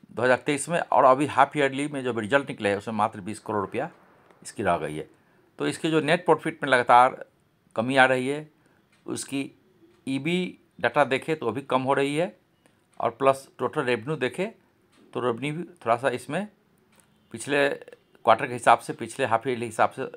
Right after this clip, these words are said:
इसमें बढ़ोतरी आई है। ये सब इसी कारण हुई है कि चूँकि इनको पैसे जो है मेन उनको जो पावर जनरेशन में जो खर्चे होते हैं, जो लोकल अथॉरिटी की जो परचेज एग्रीमेंट है, उसमें कई सारे टर्म्स है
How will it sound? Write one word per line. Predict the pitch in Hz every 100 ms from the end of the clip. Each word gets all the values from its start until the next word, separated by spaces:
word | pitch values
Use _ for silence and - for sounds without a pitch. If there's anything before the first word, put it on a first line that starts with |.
| -
इसमें | 92 110
बढ़ोतरी | 101 107 127 123
आई | 120
है। | 151 185 _ _ _ _ _ _ _ _ _ _ _ _ -
ये |
सब | 120 143
इसी | 135 180
कारण | 175 185
हुई | 160 170
है | 170
कि | 175 170
चूँकि | 165 151 151
इनको | 147
पैसे | - 123 - 185
जो | 165
है | 139 143 - -
मेन | 110 147 147
उनको | - 123 147 170 - _ _ _ _ _ _ -
जो | 123
पावर | 123 143 165
जनरेशन | 156 139 -
में | 135
जो |
खर्चे | - 131 131 170
होते | 120 -
हैं, | 80 64 - _ _ _ _ _ _ _ _
जो | - 127
लोकल | 131 170 147
अथॉरिटी | 139 135 127 151
की | 147
जो | 135
परचेज | - 120 - 147 127 - _ _ _ _ -
एग्रीमेंट | 104 131 151 147 104
है, | 98
उसमें | 110 - 120
कई | 127
सारे | 135 131
टर्म्स | 123 127 131 127
है | 135 180